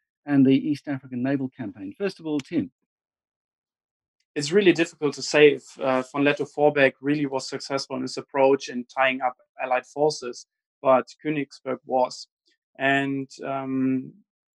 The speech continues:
Speaker 2: that was, um, yeah, the, the, um, the work of, uh, her commanding officer, uh, Commander Lowe, who, um, has had a really,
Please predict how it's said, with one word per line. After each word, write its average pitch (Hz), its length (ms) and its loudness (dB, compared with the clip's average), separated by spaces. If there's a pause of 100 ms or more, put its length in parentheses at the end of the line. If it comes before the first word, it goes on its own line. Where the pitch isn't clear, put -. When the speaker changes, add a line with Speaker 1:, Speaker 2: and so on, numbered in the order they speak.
(440)
Speaker 2:
that 330 240 4 (440)
was, 139 560 -2
um, 127 720 0 (140)
yeah, 120 240 2
the, 120 320 4
the, 120 480 0
um, 117 360 -4 (1700)
the 135 120 2
work 147 320 8
of, 131 240 0 (140)
uh, 131 100 -2
her 127 120 2
commanding 135 400 6
officer, 135 560 2 (580)
uh, 127 460 4 (1080)
Commander 131 440 4
Lowe, 160 340 6 (360)
who, 147 520 6
um, 131 680 0 (520)
has 156 360 4 (100)
had 151 240 2
a 147 80 6
really, 165 640 2